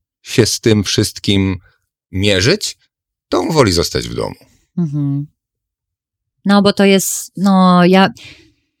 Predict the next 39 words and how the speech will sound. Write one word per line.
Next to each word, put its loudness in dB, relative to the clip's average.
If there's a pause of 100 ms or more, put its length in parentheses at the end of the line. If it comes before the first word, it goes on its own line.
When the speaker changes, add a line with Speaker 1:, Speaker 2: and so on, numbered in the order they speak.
(300)
Speaker 2:
ja 2
jestem 2
w 0
stanie 2
sobie 2
wyobrazić, 2
bo -4
to, 2
no, 4 (100)
ja 2
pamiętam 2
swój 0
początek, 0
jak -2
ja 2
pojechałam 2
pierwszy -2
raz 2
tutaj 0
na 2
kemping, 0
y, -10 (920)
z -4
osobą 4
bardzo 0
zorganizowaną, -2
bo -4
mój -2
partner -4
jest -2
bardzo 2
zorganizowany, 0
taki -10
dokładny 2
i -2
on 0
ma 2
swój -2
plan. 2